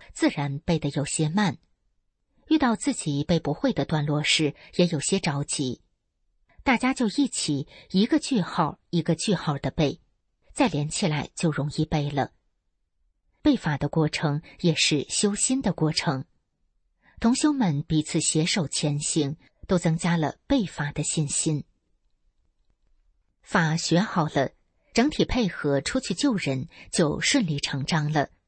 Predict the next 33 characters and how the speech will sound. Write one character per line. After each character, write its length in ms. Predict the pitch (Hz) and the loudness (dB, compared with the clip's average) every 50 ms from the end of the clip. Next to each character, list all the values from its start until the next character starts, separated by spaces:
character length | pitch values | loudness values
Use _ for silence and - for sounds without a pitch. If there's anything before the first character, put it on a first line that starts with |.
| _ _ _ _ _ _ _ _ _ _ _ | _ _ _ _ _ _ _ _ _ _ _
而 120 | - 254 294 | 2 2 2
且 260 | - - 220 165 143 | 2 2 0 0 0
在 160 | - - 165 | 2 0 0
同 220 | 156 - - 143 156 | 0 -2 -4 -4 -2
修 260 | - - 165 151 160 | 0 2 2 2 2
正 180 | - 214 196 | 2 2 2
念 160 | 175 160 151 151 | 2 2 2 0
之 140 | - 262 | 0 0
长 240 | 262 - - - 147 | 0 -2 -2 -4 -4
的 140 | 147 147 135 | -4 -4 -2
作 160 | - - 151 | -2 -2 -2
用 180 | 156 - 160 156 | 0 0 -2 -2
下， 320 | - - 170 151 - - - _ _ _ _ _ _ _ - | 0 0 0 0 0 -4 -10 _ _ _ _ _ _ _ -2
讲 180 | - 220 196 190 | 0 2 2 2
真 180 | - 277 277 285 | 2 2 0 2
相 300 | - - 294 202 131 - - | 2 2 2 0 0 -2 -6
成 220 | - - - 147 147 | -6 -4 -2 -2 0
功 160 | - 165 165 | 2 2 2
率 160 | 175 170 143 | 2 0 0
高， 360 | - - 185 170 170 185 - - _ _ _ _ _ _ _ _ _ - | 0 0 2 2 2 0 -2 -6 _ _ _ _ _ _ _ _ _ 0
众 180 | - 202 151 | 0 2 2
生 320 | - - - 160 160 160 165 | 2 2 2 2 2 0 0
接 160 | - 247 240 | 0 0 2
受 160 | - 247 175 | 2 0 0
真 160 | - - 240 | 2 0 0
相 260 | 254 - 269 196 151 - | 2 2 0 0 0 0
度 280 | - 285 247 170 - _ | 0 0 0 0 -2 _
也 120 | - 156 143 | -2 -2 -2
很 240 | - - 165 123 | -2 -2 -4 -6
高。 380 | 143 - - 160 139 143 - - _ _ _ _ _ _ _ _ _ _ _ _ _ _ _ _ _ _ _ _ _ - | -4 -2 0 0 0 0 -2 -4 _ _ _ _ _ _ _ _ _ _ _ _ _ _ _ _ _ _ _ _ _ 0
有 120 | - 175 | 0 0
一 160 | 160 151 151 151 | 2 2 0 -2
次， 300 | - - 190 160 - | 0 0 0 0 0